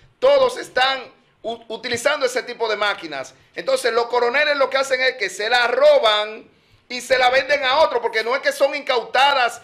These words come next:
y son llevadas a un almacén, porque si lo hicieran así, él dijera, "No, nos llevamos cien máquinas, las máquinas están aquí en, en el departamento tal de la policía". No, no, no, no,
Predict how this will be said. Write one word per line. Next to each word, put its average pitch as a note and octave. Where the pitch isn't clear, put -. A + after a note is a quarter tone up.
y G#3+
son B3+
llevadas B3
a A3
un A#3+
almacén, A#3+
porque A#3
si B3+
lo A#3+
hicieran D4
así, C4+
él C4
dijera, C4
"No, D4+
nos A#3+
llevamos C4+
cien D4
máquinas, C4
las A3
máquinas C4
están C4
aquí C4
en, A3
en G#3+
el A3
departamento A3+
tal C4
de C4
la A#3
policía". G3+
No, C#4
no, D4
no, D4
no, C4